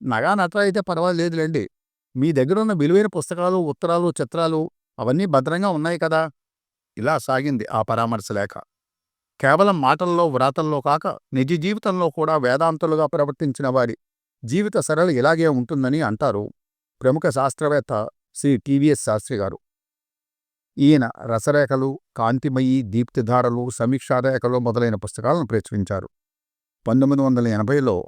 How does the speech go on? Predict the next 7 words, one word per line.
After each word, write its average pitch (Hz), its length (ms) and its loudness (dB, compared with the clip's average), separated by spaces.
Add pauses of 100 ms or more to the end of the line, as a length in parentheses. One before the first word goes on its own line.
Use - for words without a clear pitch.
ఆంధ్ర 139 340 2
విశ్వవిద్యాలయం 123 800 0
నుంచి 117 260 -2 (460)
కళాప్రపూర్ణ 127 640 0
పురస్కారం 127 600 -4
అందుకున్న 117 400 -4
వీరు 156 300 0